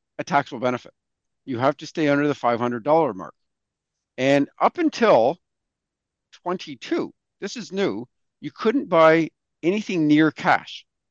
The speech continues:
And that is still true, but near cash also included gift certificates. This year, in twenty-two it started, th-, you can now buy a gift certificate from a certain, any retailer. Has to have,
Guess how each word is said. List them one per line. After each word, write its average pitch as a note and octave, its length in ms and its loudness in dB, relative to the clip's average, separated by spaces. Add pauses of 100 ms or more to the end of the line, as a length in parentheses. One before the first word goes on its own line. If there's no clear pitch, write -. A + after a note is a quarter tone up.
(140)
And D3 120 -4
that F3+ 120 6
is D3+ 60 -6
still G3 240 -6
true, A#2 360 -12 (500)
but C#3+ 220 4 (120)
near F3 220 0
cash E3 420 -2
also E3+ 320 -2
included C3 680 -4 (480)
gift A3+ 120 -8
certificates. - 640 -12 (920)
This A3 320 0
year, E3 460 2 (280)
in C3 120 -2
twenty-two D3+ 440 -4
it C3+ 100 -4
started, A#2 400 -2 (160)
th-, - 120 -12 (460)
you E3+ 120 -6
can E3+ 160 2
now E3 140 8
buy D3 280 6
a B2 220 0
gift D3+ 240 -2
certificate - 640 -6
from C3 180 0
a A#2 40 2
certain, - 500 -4
any F3+ 200 4
retailer. A#2+ 600 0 (240)
Has A#2 140 -2
to C#3+ 120 0
have, C3+ 40 -6